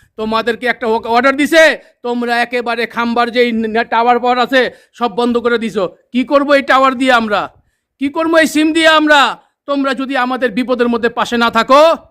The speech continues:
আমি প্রত্যেকটা রেমিটেন্স যোদ্ধাকে আবারও বলতেছি, আবারও বলতেছি, আমাদের কাছে, রেমিটেন্স যোদ্ধাদের কাছে যেই পাওয়ার, যেই ক্ষমতা আছে, এটা বিশ্বের মধ্যে কোথাও কারো কাছে নেই। আমরা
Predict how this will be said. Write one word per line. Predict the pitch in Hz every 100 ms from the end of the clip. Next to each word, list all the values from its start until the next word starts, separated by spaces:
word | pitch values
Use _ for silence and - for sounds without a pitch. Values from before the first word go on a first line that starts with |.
| _ _ _ _ _ _ _ _ _ _ -
আমি | 208 240
প্রত্যেকটা | 240 269 262 262 247 233
রেমিটেন্স | 226 254 262 247
যোদ্ধাকে | 262 180 254 247
আবারও | 240 285 320
বলতেছি, | 311 311 311 294 302 269 180 - _ -
আবারও | 226 247 254
বলতেছি, | 247 254 262 254 247 208 151 _ - - _ -
আমাদের | 233 285 302 311 302
কাছে, | 302 339
রেমিটেন্স | 277 311 320 330 254
যোদ্ধাদের | 311 277 302 311
কাছে | 294 294
যেই | 302 311
পাওয়ার, | 302 285 294
যেই | 285 302
ক্ষমতা | - 311 294 302
আছে, | 262 311 285 208 - _ _ -
এটা | 247 277
বিশ্বের | 208 302 - 285 285
মধ্যে | 277 269
কোথাও | 277 247 254
কারো | 247 247
কাছে | 240 254
নেই। | 247 233 180 - - -
আমরা | 247 254 269 294 302